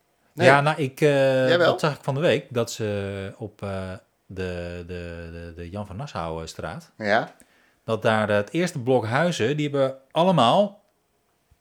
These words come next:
Speaker 2: één groot lint aan het dakgoot hangen.
Speaker 1: Aan elkaar vastgemaakt, soort van.
Speaker 2: Ja, ik denk dat dat is gewoon, eh, dat is niet zo van, eh, ik doe wat en jij doet wat. Nee, dat is gewoon een, eh,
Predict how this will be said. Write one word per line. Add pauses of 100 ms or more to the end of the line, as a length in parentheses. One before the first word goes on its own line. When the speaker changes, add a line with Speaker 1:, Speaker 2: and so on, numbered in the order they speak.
(160)
Speaker 2:
één
groot
lint
aan
het
dakgoot (400)
hangen. (800)
Speaker 1:
Aan
elkaar
vastgemaakt,
soort
van.
Speaker 2:
Ja,
ik
denk
dat
dat
is
gewoon,
eh,
dat
is
niet
zo
van,
eh,
ik
doe
wat
en
jij
doet
wat.
Nee,
dat
is
gewoon
een,
eh,